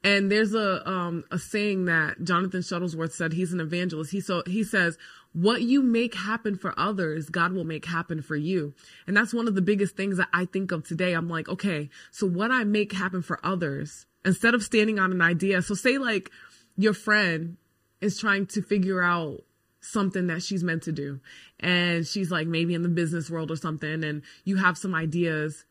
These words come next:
that has nothing to do with your calling, but because you don't wanna see that person succeed, you're just standing on that idea that you know would help that person. But if you stood on that saying that I just said, that what you make happen for others, God will make happen for you, and you say, "You know what?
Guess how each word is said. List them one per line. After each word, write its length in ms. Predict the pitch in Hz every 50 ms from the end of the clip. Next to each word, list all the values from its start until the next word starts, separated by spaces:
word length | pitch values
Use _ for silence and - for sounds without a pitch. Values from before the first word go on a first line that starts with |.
| _
that 100 | - 180
has 220 | 185 202 208 208 180
nothing 480 | 190 196 208 240 277 - 320 302 302 277
to 100 | - 247
do 220 | 190 180 247 247
with 160 | 226 208 196
your 120 | 208 190 165
calling, 540 | - 196 208 220 220 196 160 143 147 - - - - - - -
but 140 | - 180 -
because 320 | 208 - - 254 233 220
you 80 | 254 254
don't 160 | 240 226 226
wanna 180 | 220 202 196
see 140 | 185 - 220
that 200 | 208 196 170 -
person 300 | - 202 202 165 170 180
succeed, 480 | - 185 160 - - 240 247 240 202 170
you're 120 | 180 196
just 200 | 190 196 196 185
standing 360 | - - 208 202 208 214 196
on 140 | 185 180 180
that 160 | 175 160 147
idea 420 | - 165 170 165 156 202 214 202 175
that 160 | 165 175 131
you 180 | 180 185 214 214
know 180 | 202 202 202 196
would 160 | 180 170 165
help 320 | 160 156 196 220 - -
that 200 | - 180 151 147
person. 500 | - 185 208 240 - - 160 147 147 139 _ _ _ - - - - - - _ _ _ _ _ _ _ _ _ -
But 640 | 160 170 220 254 330 302 208 - 117 - - - - - _ _
if 180 | - 202 - -
you 600 | 196 214 247 269 285 285 269 240 233 233 233 220 - _ _ _ _ -
stood 360 | - - - - - 254 254 -
on 280 | - 208 220 208 208
that 400 | 202 190 190 185 180 165 120 - _ _ _ _ _ - -
saying 460 | - - - 220 220 226 220 208 196
that 140 | 180 170 131
I 100 | 185 180
just 200 | 170 180 175 -
said, 200 | 208 196 196 180
that 160 | 185 143 -
what 160 | 185 190 196
you 100 | 214 220
make 180 | 214 208 196 190
happen 300 | 196 196 185 180 190 175
for 180 | - 180 -
others, 460 | - 180 208 208 196 180 175 175 170
God 200 | 156 190 175 175
will 80 | 180 180
make 160 | 180 175 165
happen 240 | 190 180 170 165 160
for 120 | 143 -
you, 200 | 180 190 220 226
and 80 | 214 190
you 80 | 196 196
say, 120 | 185 220
"You 140 | 220 226 254
know 120 | 269 269
what? 300 | 269 262 262 269 262 -